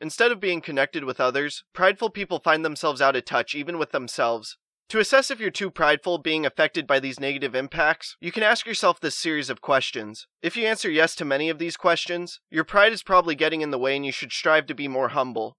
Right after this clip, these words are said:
The first question is, do you tend to believe you know it all? Number two is, do you tend to think you should be in charge?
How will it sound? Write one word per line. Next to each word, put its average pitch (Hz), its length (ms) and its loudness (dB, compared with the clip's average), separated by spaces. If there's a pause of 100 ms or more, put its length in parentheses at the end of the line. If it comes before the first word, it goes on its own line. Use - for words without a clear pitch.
(140)
The 156 80 -8
first 226 240 0
question 175 320 0
is, 147 140 -4
do 175 120 -6
you 185 100 -2
tend 202 240 -4
to 170 40 -2
believe 147 300 -4
you 139 80 -6
know 127 220 2
it 139 80 0
all? 156 260 2 (180)
Number 196 280 2
two 190 160 -2
is, 151 100 0
do 160 100 -8
you 151 120 -4
tend 196 240 -2
to 170 80 0
think 170 240 -6
you 151 80 -8
should 143 180 -8
be 147 140 -4
in 127 140 -6
charge? 139 500 0